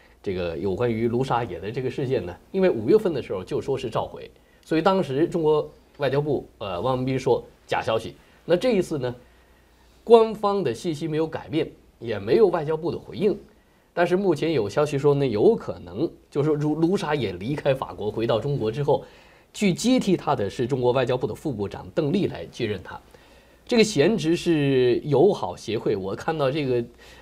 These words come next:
单位很有意思啊，这样一个战狼回来之后，在外国惹了一圈的麻烦，回到中国之后，从事一个友好协会的会长。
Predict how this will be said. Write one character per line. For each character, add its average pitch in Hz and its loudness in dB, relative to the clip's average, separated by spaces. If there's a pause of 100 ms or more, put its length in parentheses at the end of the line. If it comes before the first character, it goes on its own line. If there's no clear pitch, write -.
单 175 6
位 175 4
很 127 -4
有 147 2
意 131 -2
思 - -10
啊， 90 -4
这 165 -2
样 127 4
一 139 0
个 143 4
战 147 2
狼 131 -8
回 123 -4
来 135 2
之 - -2
后， 135 0
在 147 0
外 165 4
国 131 0 (300)
惹 175 6
了 226 2
一 240 0
圈 226 6
的 202 4
麻 143 0
烦， 143 -4
回 147 0
到 165 4
中 196 -2
国 165 6
之 175 -2
后， 156 0 (260)
从 180 0
事 202 0
一 196 2
个 175 4
友 156 8
好 139 -2
协 117 -6
会 139 0
的 - -2
会 143 -4
长。 127 -10